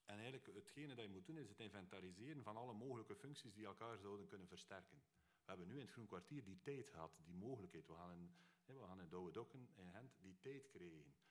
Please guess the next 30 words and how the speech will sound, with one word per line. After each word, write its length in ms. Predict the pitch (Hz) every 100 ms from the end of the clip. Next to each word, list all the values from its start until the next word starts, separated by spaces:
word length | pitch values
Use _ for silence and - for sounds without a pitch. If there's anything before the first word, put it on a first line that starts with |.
| - -
op 160 | 95 92
een 120 | 85
bepaalde 420 | 80 92 82 80
site. 280 | - 80 85
Maar 180 | 90 95
als 140 | 98
je 60 | 95
dat 180 | 101
voor 200 | - 92
anderen, 440 | 92 123 151 98 92
is 80 | 95
dat 120 | 92
nu 120 | 92
op 160 | 90 90
een 140 | 87
macro, 580 | 98 127 - 123 98 - - - _ -
eh, 100 | 85
schaal. 560 | 85 - 87 92 120 156 - - -
Maar 140 | 95
als 140 | 92 87
je 100 | 78
de 160 | 82
tijd 280 | - 127 131
krijgt 320 | - 101 90
om 120 | - 90
met 200 | 82 87 87
goede 220 | 98 127
ontwerpers, 580 | 113 107 110 101 - -
goede 220 | - 110 104
stedenbouwkundigen 960 | 110 104 92 90 104 107 101 82 78